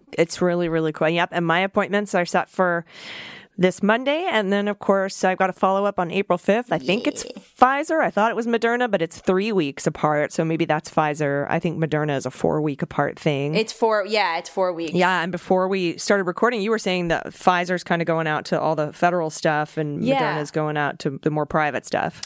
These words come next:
Speaker 2: I think so, because I think that, uh, because the Pfizer has to be frozen at an even lower temperature than Moderna, it maybe requires,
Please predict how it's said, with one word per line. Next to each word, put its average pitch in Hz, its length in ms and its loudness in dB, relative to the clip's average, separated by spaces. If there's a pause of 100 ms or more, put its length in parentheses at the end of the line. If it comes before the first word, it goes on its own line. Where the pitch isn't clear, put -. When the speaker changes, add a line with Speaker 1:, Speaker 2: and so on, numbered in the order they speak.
Speaker 2:
I 254 140 6
think 349 260 -4
so, 247 240 2
because 214 680 -2
I 220 160 4
think 269 320 -2
that, 220 220 2 (200)
uh, 202 220 4
because 220 360 -2
the 233 80 0
Pfizer 202 360 0
has 196 200 -2
to - 40 -6
be 196 80 0
frozen 190 520 -2
at 180 340 -2
an 170 320 0
even 190 280 -2
lower 190 280 0
temperature 254 520 -2
than 240 160 -2
Moderna, 240 560 0
it - 120 -4
maybe 190 260 0
requires, 180 800 0